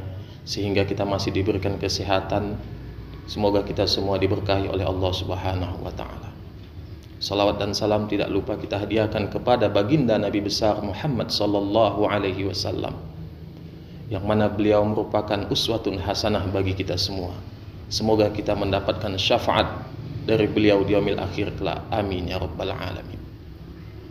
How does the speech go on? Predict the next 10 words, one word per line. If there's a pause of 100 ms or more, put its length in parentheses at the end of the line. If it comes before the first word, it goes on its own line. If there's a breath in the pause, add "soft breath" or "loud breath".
(720 loud breath)
Ayyuhal
musyahidunal
kiram. (880)
Adapun
tema
kultum (400)
atau
kurma
saya
pada